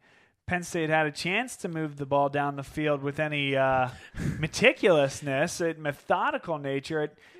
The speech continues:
Speaker 1: it had to be a big chunk. You're hoping for a big chunk play and hoping that the defense bent but didn't break, hoping that the Illinois kicker was missing field
Speaker 2: Yep.
Speaker 1: goals.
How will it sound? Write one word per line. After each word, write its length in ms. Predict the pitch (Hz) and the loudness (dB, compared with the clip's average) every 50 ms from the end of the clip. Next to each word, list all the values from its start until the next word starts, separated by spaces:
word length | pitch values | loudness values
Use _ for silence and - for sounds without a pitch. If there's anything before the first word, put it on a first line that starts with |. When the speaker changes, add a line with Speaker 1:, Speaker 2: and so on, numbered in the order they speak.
| - _ | -8 _
Speaker 1:
it 140 | 147 147 139 | -2 0 4
had 260 | 139 160 185 202 190 | 4 4 4 4 2
to 60 | 180 | 0
be 160 | 175 190 185 | 0 4 4
a 60 | 175 | 4
big 240 | 160 160 180 180 165 | 4 2 0 -2 -2
chunk. 260 | - - 180 180 180 | -4 -4 -4 -4 -2
You're 140 | 180 170 156 | -2 -2 -2
hoping 420 | - - - 190 220 214 - 240 208 | -2 -2 0 0 0 0 -2 -8 -6
for 160 | - 208 185 | -2 0 0
a 60 | 160 | 0
big 280 | 151 156 160 170 160 - | 0 0 -2 -2 -2 -6
chunk 360 | - 160 147 139 131 - _ | -6 -4 -4 -4 -6 -10 _
play 320 | - 131 123 123 120 123 - - - - - _ - | -4 -4 -2 -2 -6 -8 -12 -18 -20 -20 -20 _ -6
and 180 | - 135 131 131 | -4 -4 -2 0
hoping 400 | 139 151 160 156 165 156 151 147 | 0 0 0 0 -4 -4 -2 0
that 220 | 139 135 135 - | -2 -2 -2 -2
the 100 | 139 131 | -6 -6
defense 580 | 135 135 139 131 - 139 139 135 131 - - - _ _ _ - | -4 -4 -6 -4 -4 -4 -4 -4 -6 -12 -18 -20 _ _ _ -2
bent 360 | 151 147 151 156 151 - - _ | 0 0 0 -2 -6 -12 -14 _
but 160 | 131 131 131 | -10 -10 -4
didn't 260 | - 147 147 143 139 | -2 -2 -2 -2 -4
break, 400 | 131 135 139 139 139 139 135 - _ _ - - _ | -6 -2 0 0 0 0 -4 -8 _ _ -20 -20 _
hoping 320 | _ - 160 165 160 156 147 | _ -2 -2 -2 -2 -6 -6
that 120 | 143 135 - | -6 -6 -4
the 120 | 135 135 | -4 -4
Illinois 340 | 139 143 139 139 139 139 139 | -4 -4 -4 -6 -6 -6 -8
kicker 500 | - - 147 143 139 - _ - 143 139 | -6 -6 -6 -6 -6 -10 _ -10 -10 -8
was 180 | 135 120 117 120 | -8 -8 -10 -10
missing 420 | 123 131 143 143 - 151 139 135 | -8 -8 -8 -6 -8 -10 -12 -14
field 240 | - - 127 135 147 | -14 -8 0 2 4
Speaker 2:
Yep. 140 | 143 147 - | 4 4 2
Speaker 1:
goals. 260 | 143 139 139 135 | 0 -2 -2 -4